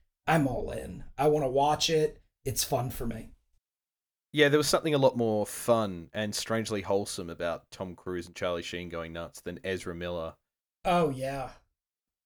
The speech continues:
Speaker 2: Their descent into madness. So that's a much sadder situation. Way to bring the show down, Sheen.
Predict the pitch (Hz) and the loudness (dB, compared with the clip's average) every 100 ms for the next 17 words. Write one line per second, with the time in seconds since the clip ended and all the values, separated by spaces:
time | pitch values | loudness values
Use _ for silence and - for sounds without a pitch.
0 | _ 98 98 92 - 87 85 85 82 82 | _ -4 -4 -4 -6 -6 -8 -12 -12 -10
1 | 82 82 73 - - - 80 78 - _ | -8 -10 -14 -12 -8 -6 -6 -8 -12 _
2 | _ _ _ _ - 180 175 143 147 143 | _ _ _ _ 0 2 6 8 6 6
3 | 127 110 - 101 110 104 - 117 185 170 | 6 6 2 -2 2 2 2 6 6 8
4 | 151 135 117 92 85 87 92 98 | 4 4 4 4 2 -2 -4 -6